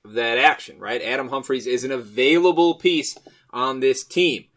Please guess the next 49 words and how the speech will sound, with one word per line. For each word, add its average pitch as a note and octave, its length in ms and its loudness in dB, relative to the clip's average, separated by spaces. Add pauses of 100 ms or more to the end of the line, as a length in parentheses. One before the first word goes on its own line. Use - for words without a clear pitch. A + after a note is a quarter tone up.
(340)
Uh, G2 280 -14
you B2 200 -16
know, B2 140 -2
likely C#3+ 440 -2
Chris D3+ 260 -2
Godwin C3+ 380 -2
is A#2+ 100 -8
more C3 240 -4
owned. A#2 300 -8
There's G#2 120 -12
a G#2+ 60 -20
chance C3+ 300 -8
that B2 100 -4
even A#2+ 180 -10
Deshaun A2+ 280 -8
Jackson A2+ 340 -6
is G#2 80 -16
more A2 240 -8
owned. A2 240 -10
But A#2 160 -10
fact D3 340 -8
is, F#3+ 380 4 (300)
Adam D#3 240 0
Humphries F3 340 0
has C#3+ 140 -4 (260)
have B2 240 -8
run D#3 300 -2 (200)
more C#3+ 480 4
routes C3+ 400 2
than C3+ 140 -6
either D3+ 300 -4
of C#3 40 -2
those B2+ 200 0
two A#2+ 120 -10
guys A2+ 320 -2
in A#2+ 60 -10
the A2 60 -8
last G#2+ 300 -8
month. G#2+ 300 -12 (800)
Okay, C3 200 2
he's D3+ 180 -2
averaging D#3 460 2
one D#3 260 2
more D3+ 380 6
target D#3 460 0
per D3 160 0
game C3+ 320 0
with C3+ 200 0
Winston C#3+ 520 -4